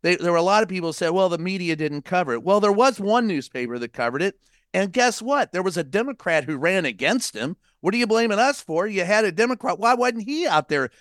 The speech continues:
shouting about Santos at the top of his lungs?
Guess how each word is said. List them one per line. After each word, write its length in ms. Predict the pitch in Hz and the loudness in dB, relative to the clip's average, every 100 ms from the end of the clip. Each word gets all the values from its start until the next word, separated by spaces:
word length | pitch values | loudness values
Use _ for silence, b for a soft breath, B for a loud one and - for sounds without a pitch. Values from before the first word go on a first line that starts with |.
| b | b
shouting 480 | - 180 165 156 147 | -4 2 4 4 2
about 300 | 143 139 135 | 2 2 2
Santos 520 | 156 147 135 135 - | 0 0 0 -2 -2
at 140 | 147 | -6
the 100 | - | -6
top 280 | 127 135 139 | -6 0 0
of 100 | 139 | 0
his 180 | 127 117 | -2 -4
lungs? 400 | 131 107 95 - | -2 -2 -4 -12